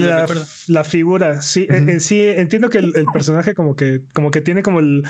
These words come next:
Speaker 2: las mismas dimensiones,
Speaker 1: Sí, como
Speaker 2: ¿no? Que
Speaker 1: propor-, sí,
Speaker 2: este,
Speaker 1: sí.
Speaker 2: que
Speaker 1: O sea,
Speaker 2: Guerra.
Speaker 1: sí, exacto. No,
Speaker 2: Pero
Speaker 1: no, no se vería,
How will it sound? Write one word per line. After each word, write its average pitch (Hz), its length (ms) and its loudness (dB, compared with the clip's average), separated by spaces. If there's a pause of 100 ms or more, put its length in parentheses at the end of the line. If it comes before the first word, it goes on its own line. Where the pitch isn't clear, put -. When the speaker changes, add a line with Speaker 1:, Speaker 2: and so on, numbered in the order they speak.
(300)
Speaker 2:
las 156 240 2
mismas 185 280 2
dimensiones, 160 680 0 (220)
Speaker 1:
Sí, 143 160 -10
como 147 240 0
Speaker 2:
¿no? - 40 -6
Que 147 120 0
Speaker 1:
propor-, 139 160 2
sí, 156 180 -2
Speaker 2:
este, 135 480 2 (120)
Speaker 1:
sí. - 180 -12
Speaker 2:
que 151 100 0
Speaker 1:
O 143 40 2
sea, 143 80 2
Speaker 2:
Guerra. 147 420 0
Speaker 1:
sí, 160 240 -4
exacto. 143 340 -4
No, 131 160 2
Speaker 2:
Pero - 60 2
Speaker 1:
no, 190 60 0
no 202 180 0
se 214 100 -4
vería, 156 540 -2